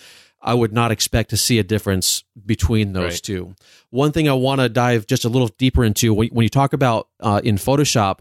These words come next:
Speaker 1: you still have to hit the print command in Photoshop, and it brings up a Photoshop,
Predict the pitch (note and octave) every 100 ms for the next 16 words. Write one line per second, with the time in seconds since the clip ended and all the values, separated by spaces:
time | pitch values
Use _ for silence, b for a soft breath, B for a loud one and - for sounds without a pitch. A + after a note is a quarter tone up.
0 | _ C3+ A2 - D#3+ D3 - A#2 C#3+ A#2
1 | G#2 - C#3 D#3 - D3+ D3 D3+ D3 D3
2 | D3 D#3+ D#3+ D#3+ C3+ A2+ G2 B2 A#2+ A#2
3 | G#2 - B2 A#2 C3 A2+ -